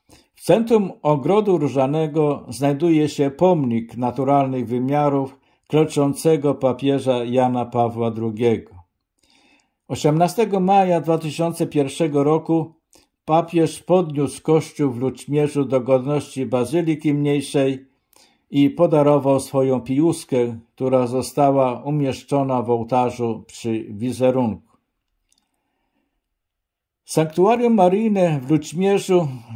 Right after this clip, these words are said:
to od setek lat, to drugi po Karwary Zebrzydowskiej ośrodek pątniczy w archidiecezji krakowskiej.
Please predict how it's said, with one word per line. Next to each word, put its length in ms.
to 160
od 140
setek 360
lat, 480
to 160
drugi 600
po 180
Karwary 600
Zebrzydowskiej 960
ośrodek 640
pątniczy 840
w 80
archidiecezji 920
krakowskiej. 800